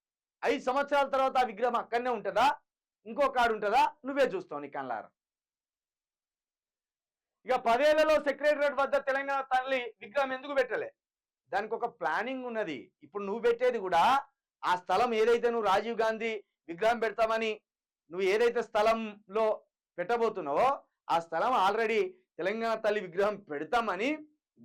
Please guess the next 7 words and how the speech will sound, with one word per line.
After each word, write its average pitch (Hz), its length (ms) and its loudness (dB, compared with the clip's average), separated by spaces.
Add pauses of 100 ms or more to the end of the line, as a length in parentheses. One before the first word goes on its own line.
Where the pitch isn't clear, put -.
(100)
గతంలోనే 240 720 0
కేసీఆర్ 214 540 2
ఆ 247 100 4
భూసేకరణ 202 640 -2
చేసి 156 280 -6
అక్కడ 185 240 -6
పెట్టిండు. 147 360 -12